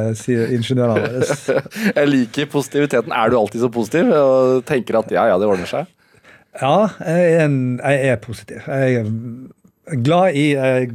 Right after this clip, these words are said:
Speaker 1: har godt hu-, eller jeg har mye humør,
Speaker 2: Ja.
Speaker 1: mye humor. Kona mi sier at det er til dels dårlig humor. <laughs> Og vi har vært gift nå i f-, snart førti år, så, så, ehm,
Speaker 2: Det, det sier min kone også, så jeg tror det bare er sånn, eh.
Speaker 1: <laughs> Ja. Men, eh, men jeg,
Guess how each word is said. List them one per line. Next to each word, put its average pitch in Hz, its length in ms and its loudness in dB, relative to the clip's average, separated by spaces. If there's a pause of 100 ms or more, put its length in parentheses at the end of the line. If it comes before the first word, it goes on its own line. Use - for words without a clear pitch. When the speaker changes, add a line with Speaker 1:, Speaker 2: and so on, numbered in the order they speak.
(140)
Speaker 1:
har 127 120 -4
godt 135 280 -4
hu-, 117 140 -4
eller 113 180 -2
jeg 104 160 -4
har 151 180 2
mye 143 220 2
humør, 170 240 2 (220)
Speaker 2:
Ja. 110 160 -6
Speaker 1:
mye 131 320 -2 (180)
humor. 190 400 -2 (460)
Kona 156 200 0
mi 123 120 0
sier 113 180 0
at 107 80 -8
det 101 80 -8
er 104 80 -20
til 120 100 -6
dels 104 280 -6 (200)
dårlig 123 460 0
humor. 175 260 0 (720)
<laughs> 151 720 -2
Og 135 320 2
vi 131 80 2
har 131 80 4
vært 123 160 0
gift 123 240 -2
nå 113 80 0
i 110 160 2
f-, - 460 -12
snart 123 320 -4
førti 131 260 0
år, 127 160 2
så, 110 120 -2 (180)
så, 127 260 -4
ehm, 120 400 0
Speaker 2:
Det, 123 200 0
det 123 180 0
sier 143 180 -2
min 117 180 2
kone 120 300 0
også, 131 140 0
så 123 60 4
jeg 117 40 -6
tror 131 160 2
det 131 80 0
bare 120 240 2
er 113 80 2
sånn, 110 300 0
eh. 117 260 0 (180)
Speaker 1:
<laughs> 160 200 2
Ja. 143 80 2 (840)
Men, 156 160 2
eh, 151 200 2
men 143 200 0
jeg, 139 160 4